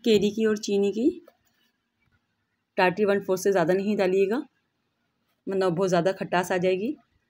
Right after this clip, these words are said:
अब मैं आपको शरबत बना के दिखाती हूँ किस तरीके से हम ये शरबत सर्व कर सकते हैं, खट्टा मीठा सा।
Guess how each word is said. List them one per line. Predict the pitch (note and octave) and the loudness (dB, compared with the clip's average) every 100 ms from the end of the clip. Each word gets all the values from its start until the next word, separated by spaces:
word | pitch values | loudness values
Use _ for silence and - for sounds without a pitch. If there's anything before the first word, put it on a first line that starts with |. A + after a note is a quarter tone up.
| _ | _
अब | - | -2
मैं | F3+ | 2
आपको | F3 F3 F3+ | 2 0 -6
शरबत | F3+ D#3+ F3+ F3 - _ - | -2 -2 -2 -4 -14 _ -6
बना | F3+ E3 | 0 0
के | E3 F3 E3+ | 0 -2 -2
दिखाती | F3 F3 D#3 | -2 -4 -2
हूँ | G3 B3+ | -4 -4
किस | A3 - | -6 -2
तरीके | E3+ F3+ | -2 0
से | F3+ | -2
हम | F3+ | -2
ये | F3+ A#3+ - _ _ | -2 -6 -14 _ _
शरबत | - F3 D#3 F3 F3 _ _ _ | -2 0 2 -2 -6 _ _ _
सर्व | - F#3 F#3 | -4 -2 0
कर | F#3 | -2
सकते | F3+ F3+ F3+ | -2 -6 -4
हैं, | F#3+ G#3 | -6 -6
खट्टा | F#3+ - | -6 -2
मीठा | F#3 F3+ F#3 | 2 2 0
सा। | F#3 A3+ | -4 -6